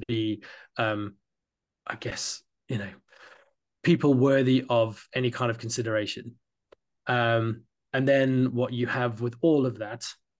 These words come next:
is interpersonal difficulties, 'cause I guess somebody who is emotionally dysregulated, who is, um, um, you know, really hypervigilant to threat,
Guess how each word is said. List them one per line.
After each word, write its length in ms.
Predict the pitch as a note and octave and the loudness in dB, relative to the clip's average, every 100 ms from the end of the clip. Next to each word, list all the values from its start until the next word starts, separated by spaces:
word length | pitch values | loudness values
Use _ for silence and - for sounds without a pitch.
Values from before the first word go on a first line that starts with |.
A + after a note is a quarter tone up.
| _ | _
is 300 | B2 A2+ A2 | -2 -2 -2
interpersonal 640 | - B2 - C3+ A2 A#2+ G#2 | -6 -8 -6 -6 -4 -8 -8
difficulties, 640 | A2+ A2 A2 - A#2 - | -10 -10 -14 -14 -16 -14
'cause 180 | - A2+ | -10 -6
I 40 | |
guess 160 | A#2 - | -6 -4
somebody 460 | D3+ C#3+ C3 B2 | -2 0 2 2
who 260 | B2 A#2 B2 | 2 0 -2
is 260 | B2 A#2 A#2 | -2 -4 -4
emotionally 420 | A#2+ B2 A2+ A#2 | -4 -4 -4 -8
dysregulated, 680 | G#2+ D3 D#3 C#3+ C3 B2 A#2+ | -8 -2 0 2 0 -2 -4
who 140 | A#2 A#2 | -4 -4
is, 240 | A2+ - - | -6 -10 -6
um, 360 | A#2 A2 G#2+ G2 _ _ _ _ _ - | -4 -4 -6 -12 _ _ _ _ _ -8
um, 520 | A#2+ A2+ A2 G#2+ G2+ _ _ _ _ _ - _ - | -4 -2 -4 -6 -10 _ _ _ _ _ -20 _ -8
you 140 | C#3+ | -4
know, 260 | A#2+ G#2+ G#2 - C3 | -2 -2 -6 -10 -2
really 300 | C#3+ C#3 A#2+ | 0 2 0
hypervigilant 760 | C#3 C3 B2+ C3 B2 A#2+ A#2+ | -2 -2 -2 -2 -2 -4 -4
to 100 | A#2+ | -8
threat, 440 | - D3+ D3 - | -10 0 0 0